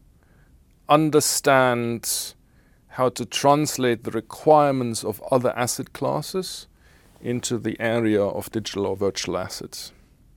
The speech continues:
So how do you take the requirements for A M L K Y C,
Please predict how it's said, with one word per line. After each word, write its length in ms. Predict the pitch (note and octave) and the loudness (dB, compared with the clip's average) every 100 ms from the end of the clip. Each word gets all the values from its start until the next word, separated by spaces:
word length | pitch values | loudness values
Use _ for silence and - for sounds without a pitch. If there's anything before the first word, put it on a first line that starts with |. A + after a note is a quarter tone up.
| _ - | _ -8
So 300 | - G2 - - - - | -2 -2 -4 -18 -20 -20
how 300 | - B2 C3 | -6 2 4
do 180 | C3 A#2+ | 2 0
you 340 | A#2+ A#2+ A2+ A2 | 2 4 4 0
take 400 | - A#2 A2 - | 2 4 4 -2
the 80 | |
requirements 920 | G#2 G#2+ - A#2 A#2 A2+ A2 G#2+ - - | -4 -6 4 6 6 2 -2 -6 -8 -10
for 580 | - G#2+ G#2 G2+ F#2+ - _ _ _ _ _ _ _ _ _ _ _ | -4 0 2 0 -2 -10 _ _ _ _ _ _ _ _ _ _ _
A 120 | G#2+ A2 | -2 -2
M 120 | G2 | 0
L 180 | G#2+ G#2 | -2 -2
K 160 | A2 | -2
Y 200 | G2 G2 | 0 0
C, 480 | F#2+ - A#2+ A2+ | 0 0 0 -2